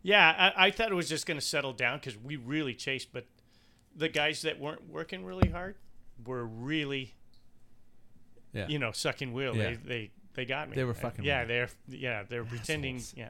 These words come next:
Speaker 1: well,
Speaker 2: Assholes.
Speaker 1: fair play, fair play. Yeah,
Speaker 2: J-,
Speaker 1: I hated that.
Speaker 2: Jack's actually taking notes.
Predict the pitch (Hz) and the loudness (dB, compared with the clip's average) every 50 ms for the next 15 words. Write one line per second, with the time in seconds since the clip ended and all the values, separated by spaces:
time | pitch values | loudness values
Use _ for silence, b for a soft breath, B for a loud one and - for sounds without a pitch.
0 | - - 175 208 226 220 196 - 165 185 208 233 240 202 - - - 127 104 87 | -10 -4 -2 -2 -2 -2 -2 -2 2 4 4 6 6 4 4 2 2 2 2 2
1 | 73 - - - - - 165 196 214 226 - - 180 196 214 208 185 165 - - | 0 -4 -10 -14 -16 -10 -6 -4 -4 -4 -6 -6 -6 -6 -6 -8 -10 -14 -14 -14
2 | 135 131 - - - - - - - - - - - - - - - - 113 113 | -14 -14 -14 -14 -16 -16 -16 -18 -20 -20 -20 -20 -20 -18 -18 -18 -16 -12 -8 -8
3 | 131 117 131 131 131 120 127 123 123 110 98 - - - 110 - - 175 175 190 | -6 -6 -6 -6 -6 -8 -8 -10 -10 -12 -14 -14 -16 -16 -10 -4 -4 -2 -2 -2
4 | 202 - - 202 190 - - 160 135 - - - 131 117 - 120 107 92 90 87 | -4 -4 -4 -6 -6 -4 -2 -4 -2 -2 0 -2 -2 -2 -2 -4 -6 -4 -4 -4
5 | 85 80 78 78 - - - - - - - - - - - - | -2 -2 -4 -4 -6 -10 -14 -14 -14 -12 -12 -12 -14 -16 -20 -20